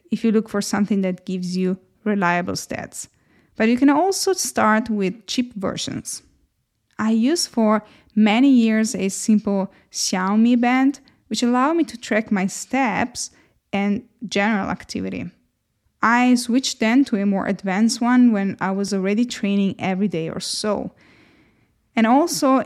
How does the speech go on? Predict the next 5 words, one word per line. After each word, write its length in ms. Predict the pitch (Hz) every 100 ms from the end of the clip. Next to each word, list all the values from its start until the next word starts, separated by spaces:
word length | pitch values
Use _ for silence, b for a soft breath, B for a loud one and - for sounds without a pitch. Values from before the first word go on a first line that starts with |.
| -
in 220 | - 226 220
the 80 |
meantime, 880 | 214 220 262 277 214 196 202 226 240 -
if 340 | - 190 -
you 380 | 208 190 196 190